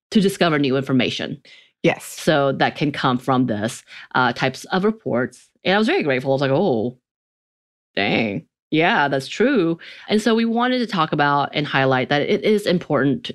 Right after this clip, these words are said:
Speaker 1: to put yourself in a good place
Speaker 2: Mm-hmm.
Speaker 1: so that it doesn't, uh, break you down.
Speaker 2: Right, right.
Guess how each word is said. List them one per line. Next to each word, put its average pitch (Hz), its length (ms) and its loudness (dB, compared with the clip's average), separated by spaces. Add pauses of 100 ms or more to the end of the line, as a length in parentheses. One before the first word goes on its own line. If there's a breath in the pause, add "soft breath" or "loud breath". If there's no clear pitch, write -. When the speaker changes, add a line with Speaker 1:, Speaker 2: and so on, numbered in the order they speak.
Speaker 1:
to 160 220 0
put 143 240 -2
yourself 143 400 0
in 143 140 0
a 135 60 0
good 135 380 -2
place 135 580 -2 (600)
Speaker 2:
Mm-hmm. 135 540 0 (360)
Speaker 1:
so - 180 -2
that 135 200 2
it 139 240 -2
doesn't, 131 500 0
uh, 113 460 -2
break 120 240 -2
you 110 80 -2
down. - 500 -8
Speaker 2:
Right, 180 680 2
right. 120 440 0